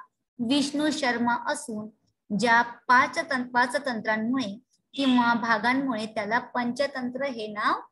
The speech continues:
मिळाले आहे. आता पंचतंत्र हे कोणी लिहिलेलं आहे हे पण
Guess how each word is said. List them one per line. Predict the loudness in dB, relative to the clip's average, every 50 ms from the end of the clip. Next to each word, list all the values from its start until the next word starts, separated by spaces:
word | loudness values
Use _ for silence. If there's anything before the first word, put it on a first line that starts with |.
| _ _ _ _ _ -6
मिळाले | -2 -2 0 0 0 0 0 -2 -2
आहे. | -2 -2 -2 -2 -4 -8 -10 -16 _ _ _ _ -2
आता | 0 0 2 0 -2
पंचतंत्र | -2 -2 -2 -2 0 2 0 0 0 -2 -4 -4 -4 -2 -2 -2
हे | -2 -4
कोणी | -4 -4 -4 -2 0 0 0 0 0
लिहिलेलं | -2 -2 0 -2 -2 -2 -4
आहे | -6 -4 -2 -2 -2 -2
हे | -2 -4 -6 -6
पण | -6 -6 -8 -8